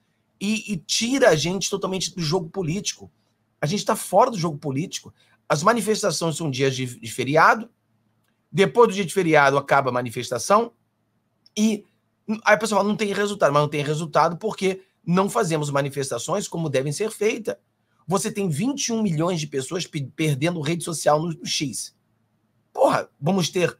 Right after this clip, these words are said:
dez milhões de pessoas na rua? Não, não teremos dez milhões de pessoas na rua. Por que não?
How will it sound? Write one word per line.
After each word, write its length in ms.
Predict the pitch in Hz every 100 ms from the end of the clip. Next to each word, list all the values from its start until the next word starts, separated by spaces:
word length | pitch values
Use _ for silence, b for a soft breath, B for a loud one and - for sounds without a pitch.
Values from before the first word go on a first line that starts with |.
| _ _
dez 440 | 113 117 262 202
milhões 280 | 156 147 156
de 60 |
pessoas 320 | 143 127 135 127
na 80 |
rua? 340 | 113 120 220 -
Não, 320 | 285 254 180 - _ _
não 140 | 185
teremos 380 | 165 208 151 156
dez 280 | 135 131 131
milhões 220 | 143 131
de 60 | 131
pessoas 280 | 143 139 143
na 60 |
rua. 220 | 170 120 b b -
Por 220 | 269 -
que 160 | -
não? 380 | 339 220 143 -